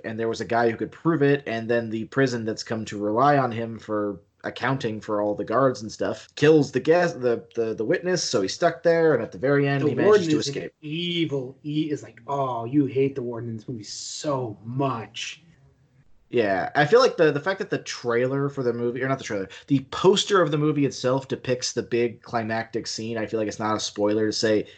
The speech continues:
Speaker 1: yeah, he gets out. He gets out of Shawshank. That's the redemption. But there's a lot of,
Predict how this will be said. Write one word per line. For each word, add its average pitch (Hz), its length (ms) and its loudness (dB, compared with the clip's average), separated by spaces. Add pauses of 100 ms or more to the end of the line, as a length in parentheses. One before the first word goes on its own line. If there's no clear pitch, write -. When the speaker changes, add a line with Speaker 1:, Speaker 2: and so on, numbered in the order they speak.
(120)
Speaker 1:
yeah, 123 200 4
he 95 100 -4
gets 113 280 -2
out. 104 300 0 (200)
He 113 80 -6
gets 123 240 0
out 120 100 0
of 113 60 -4
Shawshank. 95 520 -4
That's 101 220 -8
the 107 100 -8
redemption. 101 560 -6 (340)
But 156 80 2
there's 226 120 6
a 254 60 6
lot 226 220 6
of, 175 120 -2